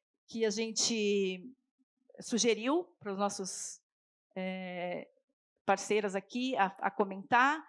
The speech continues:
São dois filmes, O Mesa para Todos, né, que foi um filme sobre o refeitório,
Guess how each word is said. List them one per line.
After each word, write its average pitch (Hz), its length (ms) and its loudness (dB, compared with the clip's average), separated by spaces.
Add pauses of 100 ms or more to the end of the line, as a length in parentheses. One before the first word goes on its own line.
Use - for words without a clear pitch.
(240)
São 277 240 2
dois 381 280 -2
filmes, 180 540 -6
O 220 80 2
Mesa 240 320 4
para 214 220 6
Todos, 220 720 2 (160)
né, 202 180 -4
que 165 140 -14
foi 208 200 0
um 208 60 -6
filme 214 300 -4
sobre 208 260 2
o - 20 0
refeitório, 214 800 2